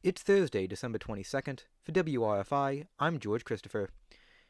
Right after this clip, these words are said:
Yesterday, Tompkins County announced the local organizations who will receive Community Recovery Fund grants totaling over six and a half million dollars. Grants were awarded to fifty-three different projects,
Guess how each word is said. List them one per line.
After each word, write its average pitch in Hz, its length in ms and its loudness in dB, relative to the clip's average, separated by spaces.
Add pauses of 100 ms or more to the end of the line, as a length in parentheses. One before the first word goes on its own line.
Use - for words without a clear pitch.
(140)
Yesterday, 202 400 4
Tompkins 185 460 -2
County 175 280 -4
announced 151 380 -2
the 123 80 0
local 135 300 -2
organizations 123 720 -4
who 123 60 -4
will 117 200 -4
receive 113 320 -6
Community 131 440 -4
Recovery 127 440 -2
Fund 135 320 -6
grants 123 440 -4 (380)
totaling 170 400 4
over 135 220 -2
six - 260 -8
and 170 100 -6
a 156 40 -6
half 127 260 -4
million 107 300 -6
dollars. 127 540 0 (420)
Grants 202 280 -2
were 160 120 2
awarded 127 380 0
to - 60 -2
fifty-three 131 520 -4
different 113 280 -6
projects, 117 540 -2